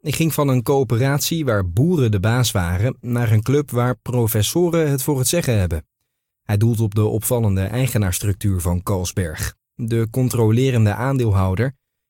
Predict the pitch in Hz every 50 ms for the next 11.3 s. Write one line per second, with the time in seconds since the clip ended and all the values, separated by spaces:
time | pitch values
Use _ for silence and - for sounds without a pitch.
0 | _ - - 131 110 - 131 127 117 110 113 110 123 139 160 160 143 135 127 123
1 | 127 135 127 - - 113 117 113 113 110 113 - 160 170 160 120 110 110 107 98
2 | 95 - - - 117 107 98 90 80 - - - - 139 - - 123 117 110 117
3 | 113 113 117 - _ _ - 113 110 107 95 _ - - 120 120 117 104 107 110
4 | 107 107 104 - - _ - - - 107 104 104 101 135 135 127 107 - - 85
5 | 78 - _ _ _ _ _ _ _ _ _ _ _ _ _ _ _ _ - 180
6 | 185 165 139 165 165 160 - 160 156 127 120 120 143 156 151 - - 135 127 127
7 | 120 113 113 104 117 147 - - - 117 107 95 - - 147 139 - - 131 123
8 | 113 113 110 - 104 110 120 110 - 101 107 120 135 143 131 - - 113 107 110
9 | 120 123 - - 101 92 87 82 - 139 147 - 147 - - - 120 123 117 107
10 | - - 127 120 110 107 101 101 87 101 101 92 87 90 104 120 - - 120 110
11 | 104 107 104 104 104 101